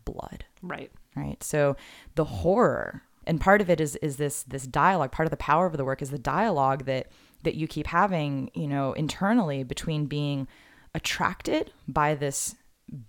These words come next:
Speaker 1: beautiful image and by the, the, the manufacturing of the sculptures, which I'll talk more about in a second,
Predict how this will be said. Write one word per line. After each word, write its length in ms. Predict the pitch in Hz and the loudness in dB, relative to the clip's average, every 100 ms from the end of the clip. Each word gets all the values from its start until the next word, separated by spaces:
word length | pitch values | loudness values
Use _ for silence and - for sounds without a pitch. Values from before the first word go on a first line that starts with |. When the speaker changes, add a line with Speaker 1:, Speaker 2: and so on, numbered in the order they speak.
| _ _ _ | _ _ _
Speaker 1:
beautiful 960 | 135 139 165 214 240 - 165 143 131 - - - | -10 -2 4 4 2 2 2 2 -2 -10 -18 -8
image 560 | 160 180 311 - - - | 0 2 2 0 -6 -2
and 180 | 160 | -2
by 260 | 143 143 143 | 2 2 2
the, 400 | 135 139 135 127 | 0 0 0 -4
the, 480 | 135 127 139 131 - 127 | -6 -4 -2 -2 -6 -6
the 320 | 139 131 139 | -4 -4 -8
manufacturing 880 | - 151 160 160 - 139 - 202 202 | -6 -2 -2 -2 -2 -4 -4 -4 -2
of 140 | 160 135 | -4 -6
the 80 | 131 | -10
sculptures, 480 | - 156 - 226 | -6 -6 -2 -4
which 120 | - 156 | -4 -10
I'll 40 | |
talk 220 | - - | -10 -8
more 140 | 147 143 | -4 -2
about 160 | 139 | -2
in 60 | - | -4
a 40 | |
second, 340 | 143 - 226 | -4 -2 -2